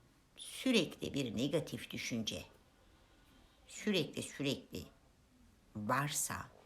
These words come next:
lütfen onu yok etmeye çalışma-, çalışmayın. Çünkü ne kadar yok etmeye çalışırsanız o düşünceyi bir o kadar güçlendirmiş oluyorsunuz. Bu bilimsel olarak da kanıtlanmış.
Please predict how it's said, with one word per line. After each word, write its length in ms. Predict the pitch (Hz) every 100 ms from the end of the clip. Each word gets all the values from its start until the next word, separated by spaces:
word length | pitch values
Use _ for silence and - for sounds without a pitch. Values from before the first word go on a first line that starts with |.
| - - - - - - -
lütfen 340 | 226 - 151
onu 300 | - 156 151
yok 180 | 147 -
etmeye 400 | 147 143 123 117
çalışma-, 460 | - 110 - - - - _ - - - -
çalışmayın. 600 | - 127 123 - 127 67 - - - - - - - - - - - - -
Çünkü 500 | - 262 262 147 143 - - -
ne 160 | 208
kadar 340 | 208 180 165 160
yok 300 | 156 165 160
etmeye 380 | 151 143 139
çalışırsanız 840 | 143 139 131 - - - - - -
o 80 |
düşünceyi 500 | 147 - 151 143 143
bir 160 | 156 165 -
o 80 | -
kadar 340 | 131 127 131 -
güçlendirmiş 800 | 123 - 113 117 - - -
oluyorsunuz. 680 | - 104 - - - 87 - - - - - - - -
Bu 300 | 165 151 139 - -
bilimsel 420 | 139 135 - 123
olarak 360 | 110 113 -
da 100 | -
kanıtlanmış. 800 | 151 - 107 - - - - -